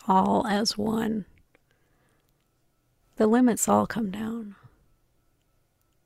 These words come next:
And the beautiful thing is your, your ego goes away too.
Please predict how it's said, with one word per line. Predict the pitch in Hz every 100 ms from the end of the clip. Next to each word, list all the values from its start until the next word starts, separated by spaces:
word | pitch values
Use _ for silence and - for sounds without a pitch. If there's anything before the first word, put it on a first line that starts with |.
| _ _ _ _ _ _ _ _ _
And | 226 214
the | 202
beautiful | 214 220 214 202
thing | 196 196 190
is | 190 196 202 - -
your, | 214 196 196 - _ _ _ _ _ _ _ _ - _
your | - 220
ego | - 214 - -
goes | - 202 -
away | 220 226
too. | 214 - 254 196